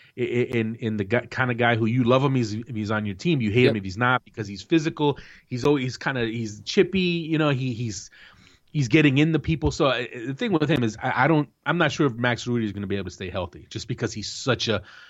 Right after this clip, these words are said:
Speaker 1: physical player. So I, I think he's someone who will score goals, but you know what? It's gonna be tough for him, I think, to play a full season.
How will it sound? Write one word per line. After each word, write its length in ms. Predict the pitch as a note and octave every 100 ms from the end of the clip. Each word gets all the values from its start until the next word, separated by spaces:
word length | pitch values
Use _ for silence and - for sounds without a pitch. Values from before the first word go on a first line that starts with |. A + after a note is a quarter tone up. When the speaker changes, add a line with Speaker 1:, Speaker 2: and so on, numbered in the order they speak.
| - _ -
Speaker 1:
physical 420 | B2 G#2+ A2 G2
player. 420 | - A#2 G2 E2+
So 160 | D#2+ G#2
I, 180 | G2+ G#2+
I 20 |
think 200 | C3 A#2+
he's 140 | A2+
someone 240 | A#2 A#2 A2
who 200 | A2+ A2
will 320 | G2+ B2 D3+
score 280 | - E3 D#3+
goals, 380 | B2 A2+ G#2+ G2+
but 260 | G2 F#2
you 80 | A2+
know 100 | A#2
what? 240 | B2 B2+ -
It's 160 | A2+
gonna 160 | A#2 G#2
be 80 | G2
tough 260 | - A#2+
for 80 | A2
him, 160 | G2 F#2+
I 60 |
think, 220 | F2+ F#2+
to 40 | F#2+
play 380 | - G2 F2 E2 - - - _
a 60 | E2
full 180 | - F2+
season. 400 | - F2 D#2 D#2